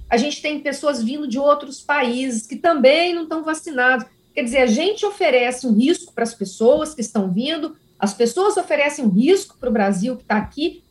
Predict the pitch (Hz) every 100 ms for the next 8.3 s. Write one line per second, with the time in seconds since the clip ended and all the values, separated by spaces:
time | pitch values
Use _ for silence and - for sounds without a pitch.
0 | _ 302 294 330 294 254 285 285 240 254
1 | 254 190 247 269 262 220 247 269 240 202
2 | 226 240 226 - _ _ - 240 240 226
3 | 254 226 240 220 233 - - 214 233 226
4 | 214 254 220 226 226 220 202 208 233 -
5 | 226 226 - _ - 254 311 349 349 -
6 | 330 311 294 226 311 370 359 330 302 -
7 | 302 - 294 269 - 254 254 - 277 -
8 | 185 185 -